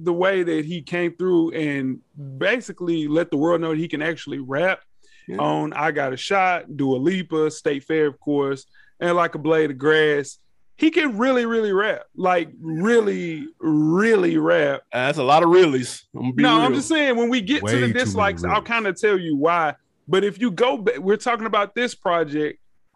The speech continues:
Speaker 1: I needed more introspective. He didn't give me introspective. He was going bars. And when he did bars, he, you know, it was one of those things where he lived up to the bar that everybody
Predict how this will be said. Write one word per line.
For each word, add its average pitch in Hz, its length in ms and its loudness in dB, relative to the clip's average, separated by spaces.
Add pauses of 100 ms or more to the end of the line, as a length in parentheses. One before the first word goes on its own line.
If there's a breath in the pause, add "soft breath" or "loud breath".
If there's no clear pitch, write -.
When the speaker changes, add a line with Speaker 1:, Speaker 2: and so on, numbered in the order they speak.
(320)
Speaker 1:
I 202 120 0
needed 240 260 -2
more 208 220 0
introspective. 185 920 -2
He 165 160 -6
didn't 208 140 -2
give 214 100 -2
me 202 120 -2
introspective. 190 640 -4
He 214 120 -4
was 190 140 -4
going 165 340 -2
bars. 185 640 -2
And 175 300 -2
when 190 120 0
he 208 140 -4
did 202 280 -2
bars, 196 540 0 (300)
he, 214 460 -2
you 220 180 -6
know, 185 320 -4
it 147 80 -8
was 202 180 -6
one 208 160 -4
of 202 60 -4
those 202 220 -4
things 208 280 -8
where 196 320 -2
he 202 400 -6 (140)
lived 196 280 2
up 202 180 -2
to 208 120 -4
the 185 140 -2
bar 185 480 0 (400)
that 185 120 0
everybody 190 480 0